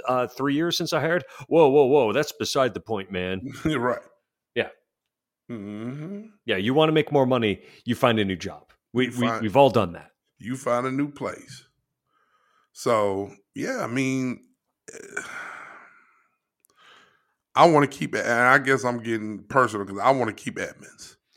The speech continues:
Speaker 1: Okay, so if you cut those three players that I mentioned, that's about twelve million in savings. And the players who are talking about restructuring, that is another forty-four and a half million dollars. So just doing the math here,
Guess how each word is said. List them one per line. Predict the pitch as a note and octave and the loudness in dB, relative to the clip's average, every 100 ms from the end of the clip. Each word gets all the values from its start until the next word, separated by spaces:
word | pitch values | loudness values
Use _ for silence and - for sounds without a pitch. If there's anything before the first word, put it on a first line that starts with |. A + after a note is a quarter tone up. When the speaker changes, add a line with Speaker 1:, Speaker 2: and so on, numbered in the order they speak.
| _ _ - | _ _ -8
Speaker 1:
Okay, | B2 - F2+ - | -6 -6 -14 -10
so | - F3 F3+ F3 | 0 4 4 4
if | F#3 F3 | 0 0
you | G#3 A3 | -2 -2
cut | - A#3 A#3+ | -2 -4 -2
those | A3+ - | -4 -4
three | E3+ E3+ | -4 -4
players | - D3 C3 C3+ | -2 -2 0 0
that | A#2+ | -2
I | A2 | 0
mentioned, | G2 F#2 G2+ F2+ - | -2 -4 -6 -8 -4
that's | A2+ - | -4 -2
about | B2 A#2 | -2 -4
twelve | - C3+ A2+ | -4 -4 -2
million | A#2+ A#2+ A#2 A2+ | -4 -4 -4 -4
in | G#2 | -4
savings. | A#2 G#2+ G2+ G2+ G2 - - - - - | 0 0 -2 -6 -6 -10 -20 -20 -20 -6
And | C#3 C3+ C3 B2+ | -2 0 0 0
the | A#2+ | -2
players | - D3+ F3 F3 | -2 -2 -2 -2
who | D#3+ | -6
are | |
talking | C#3+ C#3+ C3+ | -4 -4 -2
about | A#2+ A#2 | -4 -4
restructuring, | A2+ C3+ - C#3+ B2+ - A#2 A2 G2+ - A2+ | -4 -4 -2 0 0 -2 -2 -2 -4 -6 -2
that | A2+ A2 A#2 | 0 0 -2
is | G#2+ G#2+ | -4 -2
another | A#2+ A2 | 0 2
forty-four | G#2 - C#3+ D#3+ - C#3 B2+ | 0 0 -2 -2 -2 -2 -2
and | |
a | G#2 | -2
half | A2 F#2+ B2 | -4 -6 -4
million | G#2 F#2+ F#2 | -4 -4 -6
dollars. | F2+ F2+ F2+ - - - | -8 -8 -8 -12 -14 -8
So | - D3+ A2+ F2+ _ _ A#2 | -2 0 0 -4 _ _ -4
just | D3 - - _ _ _ C3 A2 | -2 -4 -12 _ _ _ -16 -2
doing | C#3 D3 G3+ | 2 2 2
the | A3 | 2
math | G3+ A#2 - | 2 -2 -4
here, | G2+ F#2 | -4 -4